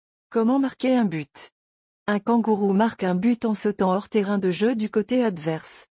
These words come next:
Le parcours menant à l'extérieur doit rester conforme aux règles de déplacement. Le coach qui sort un kangourou, marque un but et récolte un jeton luzerne en récompense.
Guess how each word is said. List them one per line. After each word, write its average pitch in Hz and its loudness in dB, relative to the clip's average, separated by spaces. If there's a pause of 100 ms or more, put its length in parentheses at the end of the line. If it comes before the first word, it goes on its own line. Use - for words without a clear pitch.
(500)
Le 196 4
parcours 226 -2
menant 220 4
à 196 2
l'extérieur 190 0
doit 190 2
rester 180 -2
conforme 220 0
aux 180 0
règles 214 2
de 185 2
déplacement. 190 -2 (600)
Le 196 2
coach - -4
qui 208 -6
sort 208 0
un 180 0
kangourou, 180 -2 (180)
marque 214 0
un 180 0
but 226 0
et 208 2
récolte 233 0
un 190 2
jeton 175 -2
luzerne 196 2
en 226 2
récompense. 208 -2